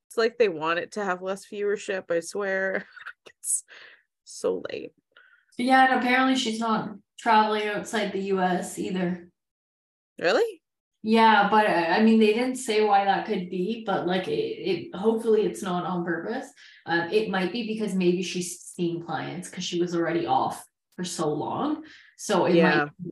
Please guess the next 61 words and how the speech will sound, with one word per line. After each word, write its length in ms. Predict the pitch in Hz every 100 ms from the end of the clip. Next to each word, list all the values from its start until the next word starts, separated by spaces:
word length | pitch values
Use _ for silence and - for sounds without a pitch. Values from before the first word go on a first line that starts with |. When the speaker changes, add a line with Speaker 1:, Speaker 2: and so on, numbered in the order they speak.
| -
Speaker 2:
because 160 | 175 170
if 80 |
she 220 | - 185 170
leaves 260 | 170 165
the 80 | 165
U 140 | 165 139
S, 140 | -
she 220 | - 165
can't 200 | 175 -
see 140 | - 170
her 100 | 165
clients. 540 | - 156 113 190 220 -
So 100 | 160
I 100 | 185
have 160 | 208
a 60 | 214
feeling 360 | 202 180 180 151
it 100 | 170
might 160 | 170
have 120 | 170 165
to 60 |
do 120 | 170
more 280 | 170 165 165
with 180 | 156 -
her 180 | 165 117
job 500 | - 104 190 226 - - - _ -
than, 400 | 175 175 170 180
like, 140 | 170 156
the 60 |
Speaker 1:
Yeah, 120 | 202 175
Speaker 2:
fact 200 | - 156
Speaker 1:
'cause 120 | 185
then 140 | 202
Speaker 2:
that 80 | 175
Speaker 1:
she 100 | 160
Speaker 2:
they 60 | 214
Speaker 1:
could, 160 | 190
like, 140 | 170 170
Speaker 2:
want 120 | -
to 80 | -
Speaker 1:
tape 280 | 220 185 185
Speaker 2:
have 100 | 202
Speaker 1:
for 100 | 180
the 80 |
Speaker 2:
her 80 | 165
Speaker 1:
first 320 | 175 160 151
half 240 | 165 151 -
of 80 | 156
the 60 |
day 260 | 156 147 147
and 100 | 143
then 100 | 147
see 180 | - -
clients 500 | - 87 - 170 -
virtually 640 | 151 147 - - - -
at 160 | - -
the, 120 | - _ - _ -
at 180 | - -
night 240 | - - -
or 100 | -
something. 260 | 202 -